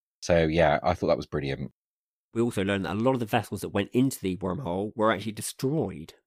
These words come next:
Speaker 2: So we know that there could be up to a hundred, but there's probably not gonna be a hundred, is there?
Speaker 1: No.
Speaker 2: But it does give us lots of opportunities there.
Speaker 1: It does, absolutely. I thought it was genius.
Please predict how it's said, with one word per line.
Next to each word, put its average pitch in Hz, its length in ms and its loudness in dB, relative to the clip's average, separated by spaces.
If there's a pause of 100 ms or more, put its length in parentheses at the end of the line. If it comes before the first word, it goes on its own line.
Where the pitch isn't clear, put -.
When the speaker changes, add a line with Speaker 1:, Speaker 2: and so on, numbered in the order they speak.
(140)
Speaker 2:
So - 120 -2
we 120 80 4
know 135 220 4
that 104 160 0
there 113 300 0
could - 280 -6
be 98 100 0
up 82 120 -6
to 92 100 -8
a 78 40 -6
hundred, 98 360 -6 (400)
but 175 100 -2
there's 135 100 -8
probably 113 260 0
not 95 240 -2
gonna - 140 -10
be 80 120 -10
a 104 40 -10
hundred, 95 280 -8
is 95 100 -6
there? - 220 -10 (320)
Speaker 1:
No. 76 400 6 (500)
Speaker 2:
But 117 120 2
it - 120 -6
does 123 240 6
give 110 220 4
us 101 240 2
lots 101 500 -2
of 110 140 0
opportunities 101 640 -2
there. - 240 -6 (360)
Speaker 1:
It 117 140 4
does, 170 420 8
absolutely. 113 680 2 (280)
I 110 120 10
thought 107 160 6
it 82 40 2
was 90 140 0
genius. 87 580 0